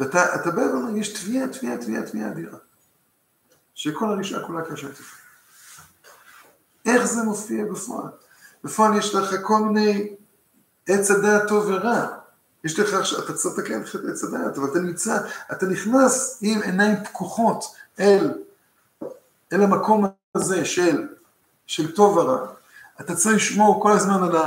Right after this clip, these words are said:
המשקלות האלה, כן, שיהיו לא איפה ואיפה, שיהיו מדויקים כל הזמן, אבל אתה לא יכול לדייק כל הזמן, אתה לא יכול לדייק. הכוחות האדירים האלה של, ש-, אה,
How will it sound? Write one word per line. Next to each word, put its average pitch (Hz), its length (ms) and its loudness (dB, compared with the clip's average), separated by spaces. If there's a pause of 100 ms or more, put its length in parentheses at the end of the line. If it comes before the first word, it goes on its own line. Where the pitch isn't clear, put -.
(640)
המשקלות 175 640 0
האלה, 175 300 0 (100)
כן, 151 180 -4
שיהיו 147 500 -6 (340)
לא 147 200 -2
איפה 151 220 -2 (120)
ואיפה, 139 320 -2
שיהיו 160 200 -4
מדויקים 160 640 0
כל 170 180 -6
הזמן, 165 300 -6 (840)
אבל - 120 -4 (180)
אתה 160 200 -12
לא 208 160 -4
יכול - 200 -12
לדייק - 260 -18
כל - 160 -20
הזמן, - 220 -20 (400)
אתה 156 80 -10
לא 101 120 -6
יכול - 160 -16
לדייק. - 220 -18 (1500)
הכוחות 151 1160 -2
האדירים 190 640 -4
האלה 196 400 -4 (480)
של, 135 360 -4 (260)
ש-, - 200 -10 (960)
אה, 117 60 -12